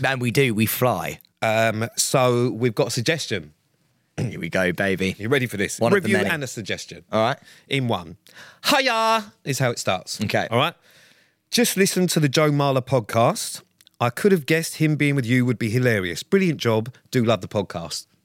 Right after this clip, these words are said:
Speaker 2: No,
Speaker 1: Yes!
Speaker 2: thank you.
Speaker 1: Yes!
Speaker 2: Suggestion.
Speaker 1: Is that a five star, do you reckon? I reckon that's a five star.
Speaker 2: Um, you would hope so after that, wouldn't you?
Speaker 1: Yeah.
Speaker 2: Yeah.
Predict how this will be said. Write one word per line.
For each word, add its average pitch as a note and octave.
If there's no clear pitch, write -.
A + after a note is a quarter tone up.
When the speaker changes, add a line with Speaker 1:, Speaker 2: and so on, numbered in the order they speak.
Speaker 2:
No, B2+
Speaker 1:
Yes! -
Speaker 2:
thank B2+
you. -
Speaker 1:
Yes! B3
Speaker 2:
Suggestion. A#2+
Speaker 1:
Is -
that F#3
a -
five G3+
star, G#3+
do A#2+
you A2
reckon? G#2
I A#2
reckon A2+
that's F#2+
a -
five F2
star. D2+
Speaker 2:
Um, D3+
you C#4+
would A#3+
hope A#3+
so G2+
after G2
that, D3+
wouldn't C3+
you? F#2
Speaker 1:
Yeah. G#2
Speaker 2:
Yeah. A2+